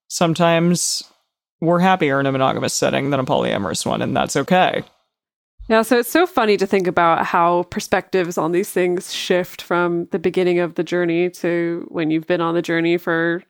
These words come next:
Speaker 2: several years, because I remember back in the day that, yeah, there was a lot of people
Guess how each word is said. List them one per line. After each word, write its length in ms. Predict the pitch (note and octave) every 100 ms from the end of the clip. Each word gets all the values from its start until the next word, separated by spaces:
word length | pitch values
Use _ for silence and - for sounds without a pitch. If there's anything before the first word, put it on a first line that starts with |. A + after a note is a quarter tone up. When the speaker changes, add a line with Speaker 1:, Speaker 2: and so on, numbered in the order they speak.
| _
Speaker 2:
several 420 | - F3+ E3 F3
years, 580 | E3+ E3+ F3 F3 F3+ -
because 560 | G3+ - D#4 C#4 B3 - - - - - -
I 40 |
remember 220 | D#4+ G4
back 180 | B3 A#3+
in 60 | A3+
the 80 |
day 160 | G#3+ G#3+
that, 160 | G#3 G3+
yeah, 360 | A#3 D#4+ F3
there 200 | G3 A3 G#3
was 280 | F#3+ B3+
a 80 | G#3+
lot 380 | E3+ E3 D4 A#3+
of 80 | G3+
people 640 | A#3+ A3+ F#3 E3 E3 E3+